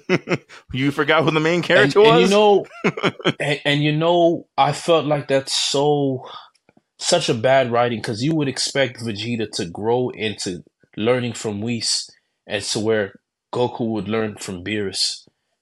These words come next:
Speaker 2: That would have been more of an interesting, um, turn
Speaker 1: It'd be less
Speaker 2: of,
Speaker 1: predictable.
Speaker 2: turn,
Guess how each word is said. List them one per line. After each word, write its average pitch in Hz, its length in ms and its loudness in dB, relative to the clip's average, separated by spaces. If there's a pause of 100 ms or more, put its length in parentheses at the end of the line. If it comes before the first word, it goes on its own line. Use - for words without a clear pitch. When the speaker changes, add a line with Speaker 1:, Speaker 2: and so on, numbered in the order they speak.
(120)
Speaker 2:
That 123 240 2
would 131 100 -2
have 110 100 -6
been 113 160 -2
more 110 180 -2
of 104 80 -10
an 107 80 -8
interesting, 104 720 -8
um, 95 480 -2 (720)
turn 139 260 0
Speaker 1:
It'd 139 100 0
be 110 100 2
less 107 200 2
Speaker 2:
of, 123 100 2
Speaker 1:
predictable. 87 360 -4
Speaker 2:
turn, 151 300 -2